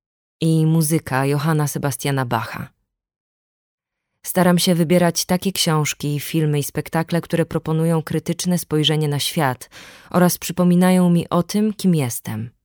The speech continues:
A wiem, kim jestem. Także dlatego, że mam troje dzieci. Choć może niewiele ma to wspólnego z kulturalną apteczką, ale to właśnie rodzina nauczyła mnie znajdowania odpowiednich proporcji w życiu.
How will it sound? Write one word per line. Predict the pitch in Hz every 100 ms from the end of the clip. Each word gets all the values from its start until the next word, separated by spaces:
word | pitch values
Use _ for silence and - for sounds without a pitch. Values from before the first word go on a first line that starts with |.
| _ _ _ _ _ _ _ _ _
A | 147
wiem, | 156 165
kim | 147 139 120
jestem. | 123 - - - - - - -
Także | 165 160 180
dlatego, | 180 175 190 185
że | 175
mam | 180 175
troje | 170 160 156 160
dzieci. | 180 - 131 127 _ _ _ _ _ _ _ - -
Choć | 247 -
może | 262 233
niewiele | 214 190 208 180
ma | 165
to | 151
wspólnego | - - 160 156 147
z | 151
kulturalną | - 156 156 156 151 147 139
apteczką, | 120 - 117 - 147 175 220 - - - -
ale | 277 277
to | 233
właśnie | 190 180 202 190
rodzina | 190 180 208 151 123
nauczyła | 147 139 127 147 131
mnie | 131 131 135
znajdowania | 143 139 135 135 127 131 -
odpowiednich | 143 - 143 147 147 170 -
proporcji | - 156 - 120 - 123
w | 123
życiu. | 123 113 -